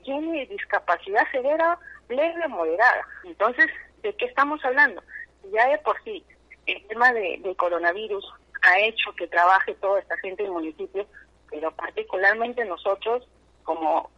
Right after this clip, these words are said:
eh, familiares de personas con discapacidad, vemos que no llega esa ayuda que, que tanto dicen, tanto prometen, ¿no?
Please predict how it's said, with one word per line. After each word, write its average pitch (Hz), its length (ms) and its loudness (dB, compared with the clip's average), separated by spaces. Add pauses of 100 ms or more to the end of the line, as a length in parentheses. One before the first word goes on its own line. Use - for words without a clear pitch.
(100)
eh, 156 320 -4
familiares 202 580 0
de 180 100 -8
personas - 380 -6
con 226 140 -2
discapacidad, 180 640 0 (140)
vemos 202 360 -2
que - 300 -8 (420)
no 202 200 2
llega 254 440 2 (260)
esa 220 220 0
ayuda 220 480 2
que, 156 140 -12 (180)
que 180 120 -4 (240)
tanto 220 280 2
dicen, 214 400 -8
tanto 196 260 -2
prometen, 160 480 -6
¿no? 180 100 -4